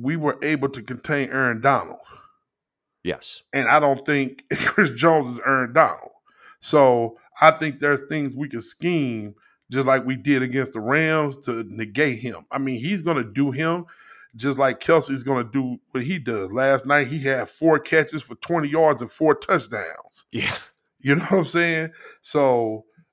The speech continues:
Speaker 1: I think Milano and our linebacking core will be able to contain him.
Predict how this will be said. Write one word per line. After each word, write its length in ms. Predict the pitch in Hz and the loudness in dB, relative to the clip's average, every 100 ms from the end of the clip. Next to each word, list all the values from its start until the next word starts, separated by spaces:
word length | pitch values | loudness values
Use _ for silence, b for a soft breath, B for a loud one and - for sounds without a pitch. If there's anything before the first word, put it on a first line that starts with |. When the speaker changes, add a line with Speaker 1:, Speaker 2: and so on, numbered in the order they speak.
| _ _ _ | _ _ _
Speaker 1:
I 140 | 139 156 | 4 4
think 360 | 156 147 127 | 2 -6 -4
Milano 680 | 123 120 139 151 156 151 147 | -4 0 2 2 2 0 0
and 100 | 131 | 0
our 100 | 127 | 0
linebacking 680 | 135 156 151 135 131 113 104 | 2 2 2 0 -2 -4 -8
core 300 | 139 123 117 | -4 -2 -2
will 80 | 113 | -4
be 160 | 120 | -4
able 260 | 123 120 113 - | -4 -4 -10 -10
to 100 | 117 | -12
contain 580 | - 98 - 143 143 139 | -12 -14 -4 -4 -2 -6
him. 300 | 147 147 | -4 -4